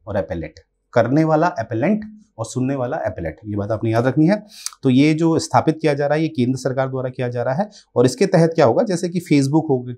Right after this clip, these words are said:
हो गया, Twitter हो गया, Instagram हो गया, इसी से आजकल हमें दिखता है कि सबसे ज़्यादा जो आपराधिक मामले आ रहे हैं, ये इन्हीं Facebook,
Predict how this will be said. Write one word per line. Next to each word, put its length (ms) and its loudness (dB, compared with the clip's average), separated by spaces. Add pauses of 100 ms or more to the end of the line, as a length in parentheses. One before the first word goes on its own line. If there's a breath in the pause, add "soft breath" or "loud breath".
हो 120 -4
गया, 240 -6
Twitter 300 -2
हो 180 2
गया, 180 -8
Instagram 560 0
हो 60 -4
गया, 200 -6
इसी 180 -4
से 120 2
आजकल 280 -2
हमें 160 -8
दिखता 240 -12
है 60 -10
कि 80 -12
सबसे 280 -12
ज़्यादा 200 -10
जो 100 -12
आपराधिक 460 2
मामले 320 0
आ 140 0
रहे 140 -10
हैं, 200 -10 (300 soft breath)
ये 100 0
इन्हीं 440 4
Facebook, 380 -2